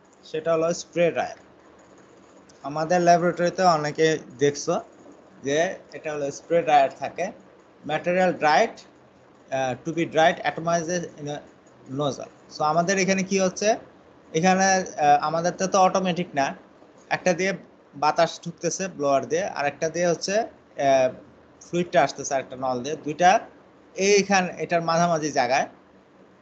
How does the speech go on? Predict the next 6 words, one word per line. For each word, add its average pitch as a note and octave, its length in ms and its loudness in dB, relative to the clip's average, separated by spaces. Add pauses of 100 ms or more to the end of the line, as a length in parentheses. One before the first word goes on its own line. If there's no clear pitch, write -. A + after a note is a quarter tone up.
(320)
দুইটা, D#3+ 220 0
আহ, C#3 500 -6
একত্রে F3 380 -2
মিলতেছে E3 540 -4
এবং D3 500 -6
যেহেতু D3+ 400 -4